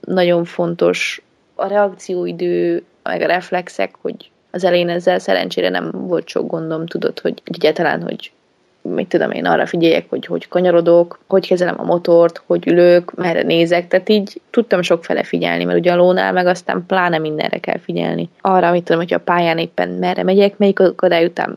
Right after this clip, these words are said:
melyik jön, de hogy hogy ülök, de a ló hogy viselkedik, de a ló mire figyel, mit csinál, tehát mint, mint a sakkba előre kellett gondolkoznom két-három lépést, mi van, ha, mi van, ha, mi történik akkor, ha. <laughs>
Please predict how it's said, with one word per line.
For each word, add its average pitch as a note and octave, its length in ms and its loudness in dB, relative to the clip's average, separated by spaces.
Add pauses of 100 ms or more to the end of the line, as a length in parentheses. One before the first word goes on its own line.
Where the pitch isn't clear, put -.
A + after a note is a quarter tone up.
(140)
melyik G#3 320 0
jön, A3+ 200 4
de - 80 0
hogy - 140 -2
hogy G#3 200 -4
ülök, A#3 240 6
de E3+ 180 -2
a D#3+ 60 4
ló E3+ 180 4
hogy G#3+ 180 2
viselkedik, G3+ 640 2
de E3+ 120 2
a E3+ 60 4
ló E3+ 160 4
mire G3 240 2
figyel, A#3+ 540 2 (560)
mit A3 500 4
csinál, G#3+ 320 2
tehát - 280 -2 (140)
mint, A3 220 2
mint G#3 160 2
a G#3 60 4
sakkba F3+ 420 2
előre F3 340 4
kellett E3+ 380 0
gondolkoznom F3 720 0
két-három E3 580 -2
lépést, E3 460 -2
mi F#3+ 100 2
van, E3+ 240 0
ha, A#3 400 0
mi G3 160 2
van, E3+ 260 2
ha, G#3 380 0
mi G3+ 120 4
történik F3 540 2
akkor, F3+ 500 0
ha. - 220 0 (200)
<laughs> - 200 0